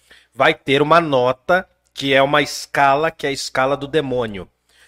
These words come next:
Porque era uma nota, uma, uma sequência de notas que dava uma tonalidade ruim. Eu não me, se eu não me engano, é si bemol de sétima, uma coisa assim. Há uma sequência de notas, uma escala, que vai ser a escala do demônio.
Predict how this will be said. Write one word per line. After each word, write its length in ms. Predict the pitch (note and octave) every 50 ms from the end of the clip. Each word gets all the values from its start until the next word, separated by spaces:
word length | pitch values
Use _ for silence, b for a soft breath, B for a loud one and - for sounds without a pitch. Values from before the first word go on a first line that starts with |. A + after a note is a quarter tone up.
| b b
Porque 240 | - C3+ - - C#3+
era 120 | C3+ C3+ C3+
uma 180 | C3+ C#3 C3
nota, 540 | B2+ C3 C#3 D3+ D#3+ - - - G#2+ F#2 F#2+ -
uma, 260 | - B2+ B2+ C3+ -
uma 260 | - B2 B2+ C3 B2+ B2+
sequência 500 | - - B2+ - - D#3+ E3+ - E3 C3
de 120 | A#2 A2+
notas 520 | A2 B2 C3+ D3+ D3+ - - G#2+ - - - b b b b
que 100 | b D3+
dava 220 | B2+ C#3 C3+ C3+ C#3+
uma 160 | C#3 C#3 C3+
tonalidade 680 | - D3 C3+ B2+ C3 C3 C3 B2 A2 B2 C3 B2 B2+
ruim. 560 | B2+ - - C3 C#3 C3+ C3+ C3+ C3+ C3 A#2 - _ _ _ _ b b b b b b b
Eu 80 | C3+
não 80 | C#3 D3
me, 320 | D3 D3 D3+ D3 D3 D#3+
se 140 | D#3 - -
eu 40 | D#3
não 60 | E3
me 80 | E3 D#3+
engano, 320 | D3+ C#3 B2 C#3+ D3+ D#3+
é 60 | D#3
si 360 | B2+ - - - - - F3 G3
bemol 680 | E3+ D3+ F3 D#3+ C#3 B2 A#2+ B2 B2+ C3 D3 E3 E3
de 120 | D#3+ - C3+
sétima, 640 | - - - - B2 B2+ A#2+ - - B2 A#2+ A#2
uma 140 | A2+ A#2+ A#2+
coisa 260 | - - D#3 D#3+ D#3
assim. 340 | D3 - - C3 B2 A2 G#2+ b b b b b b b
Há 100 | b A#2+ C#3
uma 140 | D3 D#3 D3
sequência 560 | - - D#3 - - - E3 G#3 A3 - G3+
de 120 | D3 D3 C#3
notas, 680 | B2+ B2 B2 B2 C3 C#3 - - G3+ G3+ - - -
uma 180 | - C3 C3 B2+
escala, 680 | B2 - - - - C3+ B2+ A#2 A#2 B2 C#3 D#3+ F3 B B B B B
que 100 | B D3+
vai 140 | B2+ C3+ C#3
ser 240 | - - - C3 C#3
a 80 | D3
escala 420 | D3 C#3+ - - - C3 C3+ C#3+ D3
do 120 | C#3+ D#3
demônio. 500 | C#3+ D3+ F3+ E3 D#3 C#3 B2+ A2+ G2+ F#2